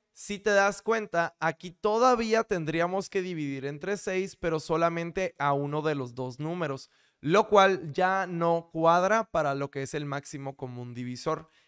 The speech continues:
Este se acabó hasta aquí, cuando dejamos de dividir entre el mismo número. Ahora,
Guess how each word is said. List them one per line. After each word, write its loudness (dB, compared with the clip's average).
Este -2
se -2
acabó -2
hasta -4
aquí, -10
cuando 2
dejamos -4
de -6
dividir -4
entre -4
el -6
mismo -8
número. -12
Ahora, 4